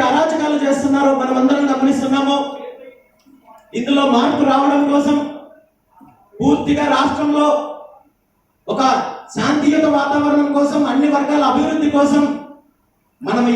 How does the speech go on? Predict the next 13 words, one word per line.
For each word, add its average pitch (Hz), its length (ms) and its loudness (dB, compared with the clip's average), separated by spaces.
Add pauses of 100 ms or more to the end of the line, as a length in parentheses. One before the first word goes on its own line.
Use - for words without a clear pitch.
ఎలాంటి 285 280 2 (120)
నిర్ణయం 294 320 2 (100)
తీసుకుంటే 285 380 0 (100)
బాగుంటుంది, 277 540 0 (960)
ఎలాంటి 262 380 0 (120)
భవిష్యత్తు 269 420 2 (100)
కార్యాచరణ 302 640 0
చేపడితే 285 360 0 (120)
బాగుంటుందనే 277 680 0
దాని 269 220 2
మీద 294 140 0 (1000)
ఇక్కడ 247 320 -2
విచ్చేసిన 277 420 2